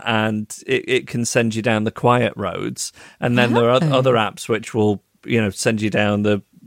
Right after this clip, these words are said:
Speaker 1: um, lowest possible elevation or slowest possible elevation as, as, as they can. It's very
Speaker 2: What
Speaker 1: good.
Speaker 2: a
Speaker 1: It's really
Speaker 2: world. What a
Speaker 1: good.
Speaker 2: world we
Speaker 1: Yeah.
Speaker 2: live in. I didn't know that
Speaker 1: Yeah.
Speaker 2: existed.
Speaker 1: I'll tell you, so, so anyway, that's more exercise than I've done certainly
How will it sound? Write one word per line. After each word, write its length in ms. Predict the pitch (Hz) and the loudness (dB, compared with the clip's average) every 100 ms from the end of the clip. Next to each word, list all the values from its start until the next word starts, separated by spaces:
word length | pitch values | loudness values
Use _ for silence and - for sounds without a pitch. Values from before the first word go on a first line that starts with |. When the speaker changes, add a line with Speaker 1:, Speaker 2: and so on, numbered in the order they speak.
| - | -8
Speaker 1:
um, 460 | 120 117 117 110 95 | -4 -2 -2 -4 -2
lowest 320 | 113 107 104 | 2 2 2
possible 500 | 120 - 127 110 101 - | -4 -6 -4 -2 -2 -6
elevation 760 | - 110 104 110 - 120 101 98 | -2 0 4 2 2 -2 -4 -4
or 80 | 104 | -6
slowest 340 | - 120 107 | -4 0 0
possible 440 | - 113 - 107 - - - - | -2 -12 -6 -6 -6 -14 -20 -4
elevation 480 | 110 110 110 - 107 | 2 4 2 0 -2
as, 240 | 104 110 | -2 -4
as, 680 | - 95 - - 95 117 110 | -8 -6 -8 -8 -8 -8 -8
as 240 | - 113 | -8 -6
they 100 | 110 | -6
can. 200 | 95 110 | -6 -4
It's 240 | 123 147 - | -4 -6 -6
very 680 | 147 151 160 - 240 233 139 | -10 -10 -12 -4 0 0 0
Speaker 2:
What 60 | |
Speaker 1:
good. 120 | 143 - | 2 2
Speaker 2:
a 60 | |
Speaker 1:
It's 80 | 214 | 2
really 20 | |
Speaker 2:
world. 380 | 170 156 156 139 | 2 2 2 0
What 40 | 131 | -2
a 20 | |
Speaker 1:
good. 320 | - 143 175 | -4 -2 0
Speaker 2:
world 160 | 170 160 | 0 0
we 80 | |
Speaker 1:
Yeah. 300 | 113 127 113 | 0 0 0
Speaker 2:
live 20 | 101 | -2
in. 80 | 131 | -4
I 80 | 135 | -4
didn't 180 | 156 143 | -2 0
know 140 | 151 | 0
that 80 | 139 | 0
Speaker 1:
Yeah. 40 | 113 | -2
Speaker 2:
existed. 600 | 139 170 117 104 87 - _ _ _ _ - - - | -2 0 0 -2 -6 -12 _ _ _ _ -20 -20 -8
Speaker 1:
I'll 100 | - | -4
tell 140 | - 214 | 0 2
you, 140 | 202 - | 2 -2
so, 260 | 127 160 151 | 0 2 2
so 280 | 135 151 139 | 2 2 2
anyway, 340 | 147 143 127 | 2 4 4
that's 220 | 117 120 | 2 0
more 240 | 131 123 120 | 2 4 4
exercise 560 | 95 - 107 110 104 | 0 -4 -4 -2 -2
than 100 | 120 | -4
I've 180 | 107 101 | -4 -4
done 460 | - 104 101 98 - _ _ _ _ _ _ | 0 0 0 -4 -8 _ _ _ _ _ _
certainly 880 | - - 143 101 110 104 104 104 - | -4 0 0 -2 -4 -2 -2 -4 -10